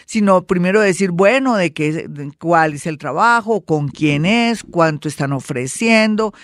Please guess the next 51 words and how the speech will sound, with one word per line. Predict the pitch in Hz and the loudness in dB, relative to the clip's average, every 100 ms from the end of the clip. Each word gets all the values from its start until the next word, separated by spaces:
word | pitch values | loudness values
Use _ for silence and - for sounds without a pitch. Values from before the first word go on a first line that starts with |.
| - _ | -20 _
cuáles | - 185 165 156 | 0 2 2 0
son | 185 165 | 0 2
los | 151 | 0
requisitos, | 156 151 143 - 311 294 - | -2 -4 -6 -4 -2 0 0
o | |
si | 240 214 | 0 -2
no, | 190 | 0
una | 220 240 | 0 0
persona | 262 226 202 180 214 226 190 147 - - | -2 0 2 2 2 2 0 -6 -16 -4
avivata | 170 175 170 170 180 214 | 0 2 2 2 0 -4
se | 208 | -2
puede | 156 170 | 2 2
aprovechar | 190 175 160 - 160 | 2 -2 -2 -2 -4
de | 160 | -4
usted | 180 208 | -2 2
desde | 170 156 151 | 2 2 -2
el | 151 | -2
punto | 202 202 247 | -4 -2 0
de | 208 | 0
vista | 180 214 | 0 0
del | 220 | 0
amor | 262 247 233 220 - - - | 2 2 2 0 -8 -20 -2
o | 196 | 2
desde | 180 160 | 4 2
el | 165 | -2
punto | 180 160 | -2 -2
de | 185 | 0
vista | 170 - | 0 -2
del | 180 | -2
trabajo, | 175 165 220 | 0 0 0
y | 254 | -2
esto | 190 - | -2 2
va | 202 | 2
a | |
ocurrir | 208 208 202 202 | 0 -2 0 0
en | 214 | -2
estos | 214 - 202 | -2 -4 0
días, | 226 208 | 0 0
sino | 190 175 | -4 -4
que | - | -6
este | 202 285 | -4 -4
fin | 277 | -2
de | 269 | -4
semana | 269 233 196 | -4 -2 0
va | 208 | 0
a | 220 | 0
estar | 220 220 | 0 0
muy, | 214 233 247 - - - | 0 0 -2 -4 -16 0
muy | 214 | 2
psíquico. | - 214 160 175 180 - - | 2 0 -4 -4 -2 -4 -10
Hmm, | - 480 | -14 -8